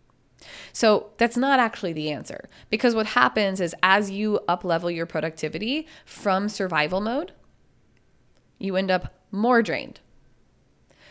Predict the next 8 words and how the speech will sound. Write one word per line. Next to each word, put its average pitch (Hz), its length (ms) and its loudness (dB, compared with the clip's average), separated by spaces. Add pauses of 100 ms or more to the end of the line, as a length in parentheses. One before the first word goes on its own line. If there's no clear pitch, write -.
(140)
feeling 196 520 -2 (200)
more 208 400 2
depleted, 180 540 -6 (1400)
feeling 190 240 -6
like 185 160 -6
you 185 100 -6
have 175 260 -4
even 202 340 -2